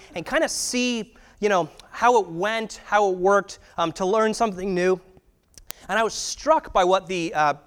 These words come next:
preacher, what the teaching was about. It was about resilience. It was about, you know, when it hits the fan, how do you do? When you get punched in the face, are you able to bounce back up or not? When things don't work out,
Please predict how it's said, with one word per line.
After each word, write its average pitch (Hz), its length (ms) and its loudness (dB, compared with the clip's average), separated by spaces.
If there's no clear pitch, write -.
preacher, 226 420 -4
what 175 240 -4
the 175 120 -2
teaching 220 360 -6
was 165 160 -6
about. 151 400 -2
It 208 60 0
was 208 100 -2
about - 280 0
resilience. 165 1080 -4
It 180 80 0
was 202 160 -2
about, 233 480 2
you 277 60 -2
know, 202 320 2
when 220 160 0
it 220 80 0
hits 285 220 -4
the 277 100 -6
fan, 151 480 -4
how 226 240 0
do 233 80 -4
you 214 120 -4
do? 135 300 -10
When 185 80 -2
you 214 60 -2
get 247 140 -4
punched 277 260 0
in 277 60 -6
the 247 40 -6
face, 185 460 -2
are 185 80 -2
you 208 100 -2
able 214 260 -2
to 254 40 0
bounce 185 340 -4
back 180 300 -4
up 156 300 -2
or 156 120 -6
not? 143 260 -2
When 156 140 -6
things 247 280 0
don't 233 240 2
work 220 220 0
out, 180 340 2